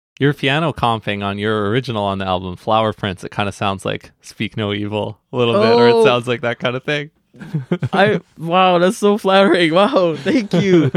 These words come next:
Speaker 1: <laughs>
Speaker 2: Wow, no, wow, that's, I really appreciate that.
Speaker 1: Certain kind of chord voicing, right? A, like, way of interacting, way of fitting in with the drums and with the soloist, yeah.
Speaker 2: Yeah, yeah, like, Her-, Herbie,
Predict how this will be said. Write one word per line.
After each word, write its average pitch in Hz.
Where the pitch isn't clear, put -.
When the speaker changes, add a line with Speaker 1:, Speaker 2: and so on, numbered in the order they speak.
Speaker 1:
<laughs> 143
Speaker 2:
Wow, 180
no, 160
wow, 143
that's, 127
I 123
really 123
appreciate 120
that. 135
Speaker 1:
Certain 151
kind 139
of 120
chord 143
voicing, 101
right? 104
A, 110
like, 107
way 117
of 107
interacting, 101
way 101
of 101
fitting 101
in 98
with 101
the 110
drums 107
and 110
with 120
the 123
soloist, 117
yeah. 127
Speaker 2:
Yeah, 147
yeah, 123
like, 123
Her-, 127
Herbie, 131